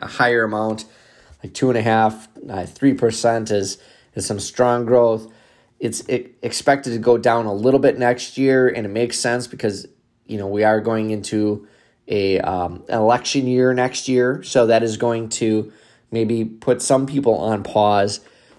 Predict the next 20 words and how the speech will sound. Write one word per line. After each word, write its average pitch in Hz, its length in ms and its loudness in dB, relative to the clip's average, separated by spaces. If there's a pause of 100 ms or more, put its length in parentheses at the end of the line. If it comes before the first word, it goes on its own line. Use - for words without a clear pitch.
But 123 120 2
I 208 120 2
would 185 140 6
argue 120 480 4
that 107 500 0 (640)
if - 140 -10
you're 127 100 -2
going 156 220 -2
to 143 100 -6
buy 120 200 2
a 104 100 -2
house 113 420 2
or 110 60 -2
you're 95 100 -4
thinking 151 380 -2
about 98 340 -2
building 135 400 2
a 76 60 -8
house 76 340 -6
too, 120 420 0